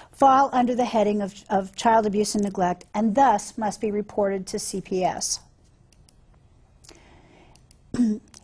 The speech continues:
Here's a suggestion to you. While the handout does provide statutes, definitions, and examples, this brief training couldn't begin to encompass such vital topics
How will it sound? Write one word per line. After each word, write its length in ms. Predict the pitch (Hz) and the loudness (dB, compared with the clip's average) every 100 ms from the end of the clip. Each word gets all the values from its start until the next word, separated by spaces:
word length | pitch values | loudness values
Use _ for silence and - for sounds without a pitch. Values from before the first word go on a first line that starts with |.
| _ | _
Here's 260 | - 269 262 | 2 2 2
a 80 | |
suggestion 720 | 277 277 220 233 220 - 208 185 | 0 -2 0 0 0 -2 -6 -6
to 140 | - | -4
you. 260 | 180 175 175 - - - - - - | -6 -6 -8 -16 -20 -20 -20 -12 2
While 180 | 233 233 | 4 4
the 80 | |
handout 640 | 247 277 294 269 233 233 190 | 2 4 4 2 0 -2 -4
does 300 | 226 240 254 | 0 0 0
provide 720 | - 277 226 202 170 156 170 - | -2 -2 2 2 2 -2 -6 -12
statutes, 840 | - - 240 269 - 285 269 269 - | -10 2 4 4 2 0 0 -2 -10
definitions, 840 | 208 202 220 226 220 233 240 220 | -2 2 2 2 0 0 -2 -2
and 100 | 220 | -2
examples, 720 | 196 175 226 262 214 202 202 - - - - - | -2 0 2 2 0 -4 -6 -12 -20 -20 -20 -6
this 320 | 208 349 - | 0 2 0
brief 520 | - 262 269 262 - - | -2 0 2 0 -10 -6
training 480 | 233 208 180 180 - - | -2 0 0 -2 -6 -6
couldn't 400 | - 285 269 220 | 0 0 0 -2
begin 440 | 202 185 240 240 | -2 0 0 0
to 120 | - | 0
encompass 520 | 202 196 220 202 190 - | -4 -4 -6 -4 -4 -2
such 240 | 208 - | -4 -2
vital 340 | 214 196 202 | 0 2 2
topics 560 | 202 214 185 190 175 - | 0 -2 -2 -2 -6 -10